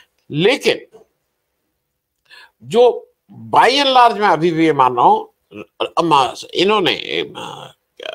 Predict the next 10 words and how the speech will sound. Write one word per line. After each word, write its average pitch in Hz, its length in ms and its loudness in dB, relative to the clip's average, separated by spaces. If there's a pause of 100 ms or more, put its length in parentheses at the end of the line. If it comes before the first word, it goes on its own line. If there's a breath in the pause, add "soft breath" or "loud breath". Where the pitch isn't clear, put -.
(120)
अखिलेश 226 340 0
यादव 208 200 2
ने 254 140 0
केवल 240 320 0
चार 214 260 2
मुसलमानों 147 420 -2
को 104 100 -6
वोट 92 120 -2
दिया। - 420 -12
भाई, 247 140 2